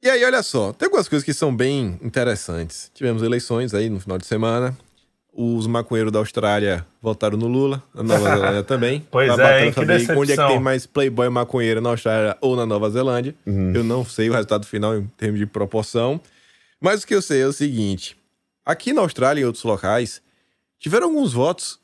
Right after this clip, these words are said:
Speaker 1: Na hora que eu li no primeiro momento, eu falei, "Uai, uai, será que é a Soraya Tronic?" Não, é So-, Sofia. Não era Soraya?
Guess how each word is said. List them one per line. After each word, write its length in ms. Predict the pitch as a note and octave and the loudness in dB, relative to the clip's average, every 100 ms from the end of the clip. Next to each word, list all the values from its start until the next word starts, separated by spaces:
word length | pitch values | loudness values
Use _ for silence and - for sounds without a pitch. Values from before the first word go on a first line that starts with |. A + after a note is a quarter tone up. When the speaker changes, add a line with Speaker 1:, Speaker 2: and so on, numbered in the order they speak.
| - | -2
Speaker 1:
Na 120 | G3+ | 0
hora 140 | C4 | 0
que 100 | C#4 | 0
eu 60 | C4+ | -2
li 100 | E3+ | 0
no 80 | E3+ | -2
primeiro 180 | E3+ D3 | -2 -2
momento, 340 | C3+ C#3+ - | -2 -2 -6
eu 40 | |
falei, 260 | - A3+ G#3 _ | -12 -12 -12 _
"Uai, 120 | G3+ - _ _ _ _ _ | -14 -14 _ _ _ _ _
uai, 140 | G3+ - _ | -14 -14 _
será 260 | - G3 | -16 -14
que 100 | F#3 | -10
é 40 | E3+ | -10
a 20 | |
Soraya 500 | - F3 B2+ G2 A#2+ | -6 -4 -2 -2 -4
Tronic?" 400 | A#2+ G#2 A2+ D#3 - | -4 -4 -4 -8 -8
Não, 360 | B3+ C#3 F3+ | -4 -4 -4
é 40 | E3+ | -8
So-, 280 | - E3 - | -10 -10 -10
Sofia. 800 | - G#3 C4 - A#2 C3+ G3+ D3 _ _ _ | -6 -6 -6 -12 -8 -4 -4 -6 _ _ _
Não 60 | D4+ | -6
era 80 | |
Soraya? 540 | - D#3 A2+ D3 E3 | -2 0 2 2 0